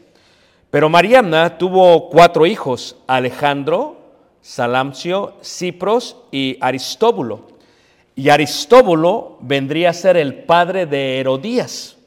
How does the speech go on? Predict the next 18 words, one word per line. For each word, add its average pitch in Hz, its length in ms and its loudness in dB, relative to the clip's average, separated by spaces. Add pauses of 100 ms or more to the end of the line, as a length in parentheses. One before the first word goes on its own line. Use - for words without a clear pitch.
(640)
Aristóbulo 160 1300 0
también 147 540 -4
fue 175 460 0
asesinado, 143 1200 -4 (580)
pero 139 220 -2
antes 202 320 -2
de 170 100 -4
ser 170 220 -2
asesinado, 165 840 -6 (380)
Aristóbulo 147 1000 -2
manda 175 500 0
a 165 40 0
matar 156 440 -2
a 156 120 0
su 123 400 -4
hermano 139 760 -4 (380)
Alejandro, 123 760 -4 (800)
creyendo 143 1040 -6